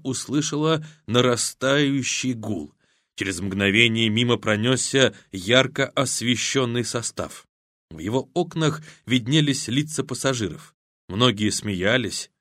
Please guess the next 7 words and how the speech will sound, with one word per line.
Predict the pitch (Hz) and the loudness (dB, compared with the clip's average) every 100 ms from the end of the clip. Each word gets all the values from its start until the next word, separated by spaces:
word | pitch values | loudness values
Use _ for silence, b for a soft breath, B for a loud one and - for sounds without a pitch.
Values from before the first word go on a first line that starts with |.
| - | -6
прижимались | 113 98 98 101 98 - | -4 -2 0 2 2 -2
к | - | -6
стёклам. | - - 156 165 104 80 - _ _ _ _ _ _ - | -8 -2 0 0 -2 -6 -10 _ _ _ _ _ _ 2
Только | 156 156 156 131 | 2 4 4 4
позднее | - 147 127 113 143 151 123 | 2 2 2 0 2 4 2
очевидцы | - 123 135 143 - | 0 -2 0 0 0
осознали, | 117 - 113 104 151 170 113 90 | 0 0 -2 -2 -2 -2 0 -2